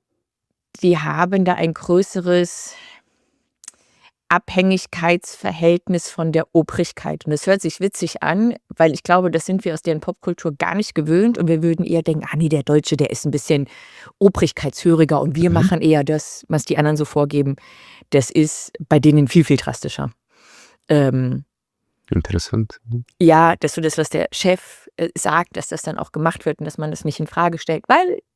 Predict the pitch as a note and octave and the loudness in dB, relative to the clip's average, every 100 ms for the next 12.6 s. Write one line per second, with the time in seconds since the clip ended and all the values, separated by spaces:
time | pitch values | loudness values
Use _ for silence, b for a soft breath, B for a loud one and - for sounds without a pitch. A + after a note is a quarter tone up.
0 | _ C4 A3 G3+ - - E3 D#3+ - B3 | _ -4 -2 -2 -6 -4 -4 -6 -4 -2
1 | G3 F3 F3 E3 D#3+ D#3+ D3+ D3 D3+ - | -2 -4 -4 -6 -8 -4 -6 -6 -8 -8
2 | C#3+ - C#3 - C3+ C#3 B B B B | -12 -10 -8 -4 -4 -6 B B B B
3 | B B - E3+ G3 A#3+ G#3+ G3+ - F3+ | B B 0 4 8 8 8 4 -2 0
4 | F3+ E3+ D3+ - - - _ _ _ _ | 0 2 -4 -4 -18 -20 _ _ _ _
5 | _ _ _ _ - _ _ E3 F3 - | _ _ _ _ -20 _ _ -2 0 4
6 | G3+ B3+ - E3+ D#3 G#3 - F3 F#3+ G3 | 4 4 -2 -4 0 0 -2 -2 -2 0
7 | G#3+ - - - E3+ - D3 - G#3 G#3+ | -2 0 -2 -2 -8 -6 -6 0 0 0
8 | - G#3+ G#3 G#3 - - _ _ _ _ | -4 -2 0 -2 -6 -20 _ _ _ _
9 | - F#3 D3+ - A#3 D3+ C#3+ C#3+ C3+ F3+ | -6 -4 -2 -2 -2 -2 -4 -4 -4 -2
10 | G3+ B B B B B _ _ _ _ | -2 B B B B B _ _ _ _
11 | _ _ - A3 A3 F#3+ D#3 - F3+ D#3 | _ _ 4 6 8 4 -2 -2 0 0
12 | D3 - D3+ - C#3+ C#3+ | -2 0 0 -2 -10 -12